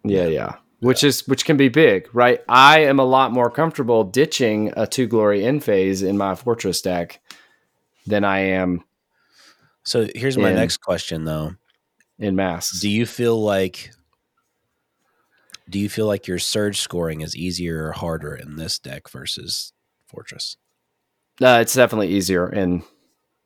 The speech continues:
Speaker 1: in this one, but it, the order changes. So
Speaker 3: Right.
Speaker 1: you want your Surges super early
Speaker 3: Mm-hmm.
Speaker 1: in Fortress.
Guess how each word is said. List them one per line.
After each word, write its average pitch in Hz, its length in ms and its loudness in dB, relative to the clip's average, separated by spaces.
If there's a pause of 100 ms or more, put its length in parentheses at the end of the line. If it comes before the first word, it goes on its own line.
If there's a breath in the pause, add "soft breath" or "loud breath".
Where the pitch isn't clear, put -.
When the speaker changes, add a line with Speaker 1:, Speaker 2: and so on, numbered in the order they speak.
(260)
Speaker 1:
in 107 200 4
this 95 200 0
one, - 200 -10 (240)
but 127 100 6
it, 113 240 2
the 117 140 2 (120)
order 127 380 6
changes. 87 640 -4 (220)
So - 140 -2
Speaker 3:
Right. 117 100 4
Speaker 1:
you 135 100 6
want 127 240 4 (340)
your 113 140 -2
Surges 117 720 2
super 143 420 0
early 110 560 4 (380)
Speaker 3:
Mm-hmm. 80 240 -20 (180)
Speaker 1:
in 104 120 0
Fortress. 92 680 -2